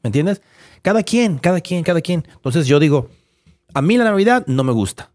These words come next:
No me gusta por las cosas que involucran a la, que se desviaron de la tradición original.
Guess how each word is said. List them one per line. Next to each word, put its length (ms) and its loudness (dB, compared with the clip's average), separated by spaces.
No 460 2
me 220 0
gusta 540 0
por 160 0
las 240 0
cosas 380 -2
que 300 -4
involucran 800 0
a 600 -4
la, 240 -2
que 160 -12
se 140 -2
desviaron 500 0
de 60 -2
la 120 -2
tradición 360 -4
original. 420 -8